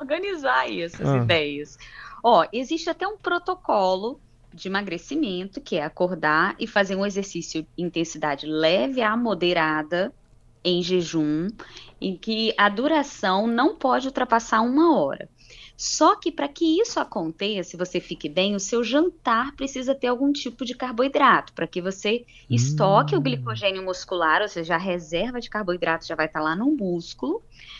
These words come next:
Speaker 1: pra que você utilize de manhã como fonte de energia, essa reserva que tá lá no músculo, por no máximo uma hora.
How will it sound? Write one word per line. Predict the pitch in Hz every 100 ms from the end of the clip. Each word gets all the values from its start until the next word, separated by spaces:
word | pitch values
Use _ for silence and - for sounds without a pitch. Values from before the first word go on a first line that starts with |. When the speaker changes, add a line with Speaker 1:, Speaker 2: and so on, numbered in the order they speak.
| -
Speaker 1:
pra | - 226
que | 262
você | 269 277
utilize | 277 269 320 277 277 302
de | 262
manhã | 285 302 359 339 269 247 330
como | - 247
fonte | 220 208 202
de | 202
energia, | 190 202 156 175 233
essa | 262 -
reserva | 175 170 160 160 156
que | -
tá | 147
lá | 147 190 415 403
no | 311
músculo, | 202 185 220 320 - - - -
por | 302
no | 294
máximo | 262 262 277
uma | 277 311 330
hora. | 214 160